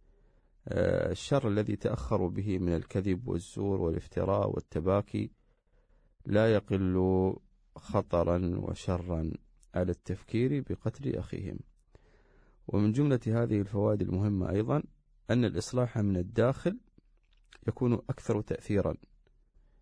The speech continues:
من الخارج، ولذلك لما جاء صوت أخيهم من داخلهم استمعوا له، لأنهم لا يتهمونه في قصدهم.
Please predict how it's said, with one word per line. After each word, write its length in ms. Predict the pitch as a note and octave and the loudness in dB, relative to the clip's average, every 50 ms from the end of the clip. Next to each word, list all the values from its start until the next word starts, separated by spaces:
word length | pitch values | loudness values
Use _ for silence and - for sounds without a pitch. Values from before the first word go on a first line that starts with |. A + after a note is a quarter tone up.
| _ _ _ _ _ _ _ _ _ _ - B2+ | _ _ _ _ _ _ _ _ _ _ -12 -6
من 460 | G2+ F#2 F#2+ G2+ A2 A#2 A#2+ B2+ - - - _ _ _ _ _ - - - _ - G2+ | -2 2 2 4 4 4 2 0 -2 -6 -12 _ _ _ _ _ -20 -20 -16 _ -2 -2
الخارج، 480 | F#2+ - - - F2+ E2+ D#2+ D#2 E2+ - - - _ _ _ _ _ _ _ _ _ _ _ _ - - - - | -2 -2 0 0 0 0 0 -2 -6 -10 -12 -20 _ _ _ _ _ _ _ _ _ _ _ _ -20 -18 -4 0
ولذلك 460 | - G2+ A2 C3 C#3 C#3 C3+ - B2 | 4 4 6 6 4 4 2 2 2
لما 400 | A2 A#2+ C3 C3 A#2+ A#2 A2+ A2 | 2 4 4 4 4 4 4 4
جاء 300 | A2 B2 B2+ A#2 G#2 G2+ | 4 4 4 4 4 2
صوت 320 | - - C3 B2 A#2 - | 2 2 2 0 0 0
أخيهم 580 | A2+ - - G#2 - - C#3 C3 A#2 A2 G2 F#2 | -4 -4 -4 -4 -2 0 0 2 2 2 2 2
من 240 | F#2 G#2 G#2+ G#2 G2+ | 2 2 2 2 2
داخلهم 540 | F#2+ F#2+ - - C3 C3 D3+ D#3+ E3+ F3 - - | 0 0 0 0 -2 0 0 2 0 0 -2 -6
استمعوا 520 | - - - - E3+ D3+ A#2 F#2 - - | -10 -8 -2 0 2 2 2 2 0 -2
له، 280 | - - F#2+ G2+ - - - _ _ _ _ _ _ _ - - _ _ _ _ _ _ _ _ _ _ _ _ _ - | -2 -4 -4 -4 -6 -8 -10 _ _ _ _ _ _ _ -20 -20 _ _ _ _ _ _ _ _ _ _ _ _ _ -2
لأنهم 640 | F#2 G#2 B2+ C3+ C3 A#2+ A#2 A#2+ B2+ C#3 E3 - - - - _ _ _ _ _ _ - | 0 2 2 2 2 2 2 2 2 2 0 0 -2 -6 -14 _ _ _ _ _ _ 0
لا 260 | A#2 B2 C3+ C#3 C3+ | 2 4 4 4 2
يتهمونه 800 | C3 - - - A2+ A2 G#2+ G2+ G2+ A#2+ B2 G#2+ F#2+ F#2 F2 E2+ | 0 0 -2 -2 0 2 2 2 2 2 2 2 2 2 0 -2
في 520 | F2+ - - F#2+ G#2 A2 A2+ A#2+ B2+ - - - _ _ _ _ _ | -4 -2 -2 0 0 0 0 0 -2 -2 -6 -10 _ _ _ _ _
قصدهم. 880 | - G#2 F#2 - - - - - F#2 F#2+ G2 G2 F2+ F2 F2 E2+ D2+ | 0 0 0 0 -4 -10 -8 -6 -4 -2 0 0 0 2 0 0 -2